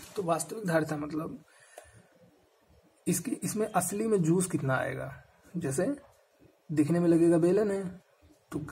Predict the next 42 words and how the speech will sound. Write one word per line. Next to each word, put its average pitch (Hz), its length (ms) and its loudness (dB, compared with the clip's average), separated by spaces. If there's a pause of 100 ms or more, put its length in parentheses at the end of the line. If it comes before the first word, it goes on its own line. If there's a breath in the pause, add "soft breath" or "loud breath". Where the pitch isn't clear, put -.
(120)
customer 156 340 0
को 170 60 2
लगेगा 170 380 6
कि 170 100 2
ठीक 196 260 -4
है, 190 80 4
इसमें 170 240 0
जितना 151 320 2 (320)
बेलन 147 320 2
का 185 100 2
आयतन 147 260 0
होगा 160 180 0
उतना 156 220 0
ही 175 80 2
juice 190 260 -2
आएगा, 170 320 2 (180)
लेकिन 151 240 0
हकीकत 147 400 0
इसकी 151 260 0
ये 143 220 2
है 165 200 2
कि 180 260 -2
बेलन 151 380 6
के 175 140 -2
अंदर 151 300 2
एक 156 180 2
अर्धगोला 147 520 2
इसके 147 220 -2
तली 143 240 4
में 160 100 4
लगा 156 200 4
हुआ 160 260 0
है, 180 180 -4 (480 soft breath)
तो 156 80 2
वो 160 160 4
अर्धगोला 151 760 4 (540)
अपने 180 340 -2
आयतन 156 380 2
के 180 80 0
बराबर 156 360 2
juice 147 300 4
को 220 140 -2